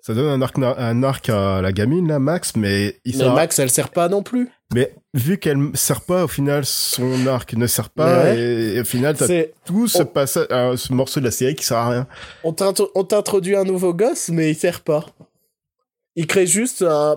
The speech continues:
Speaker 2: pseudo-triangle amoureux, sauf que Dustin finit par s'en foutre au final, puisqu'il comprend. Tu vois ?
Speaker 1: Ouais.
Speaker 2: Ils, ils se battent même pas, en fait, les deux pour la fille, au final.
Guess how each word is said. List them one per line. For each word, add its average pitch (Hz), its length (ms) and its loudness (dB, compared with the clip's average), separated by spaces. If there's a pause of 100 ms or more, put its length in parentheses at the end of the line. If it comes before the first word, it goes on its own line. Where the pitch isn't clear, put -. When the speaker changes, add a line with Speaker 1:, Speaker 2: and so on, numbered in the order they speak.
(100)
Speaker 2:
pseudo-triangle 190 720 0
amoureux, 180 360 2
sauf 180 200 -2
que 156 100 -2
Dustin 160 420 0
finit 156 240 0
par 147 160 0
s'en 151 160 2
foutre 170 320 -2
au 139 40 2
final, 165 320 0
puisqu'il 139 320 0
comprend. 135 420 0 (1000)
Tu 127 120 -4
vois ? 147 180 2 (340)
Speaker 1:
Ouais. 123 200 2 (500)
Speaker 2:
Ils, 139 420 0
ils 156 160 0
se 147 60 2
battent 170 240 0
même 185 200 -2
pas, 262 140 0
en 226 80 0
fait, 156 300 -2
les 147 120 0
deux 151 220 0
pour 131 160 -2
la 123 120 0
fille, 123 260 0
au 113 60 2
final. 101 280 -2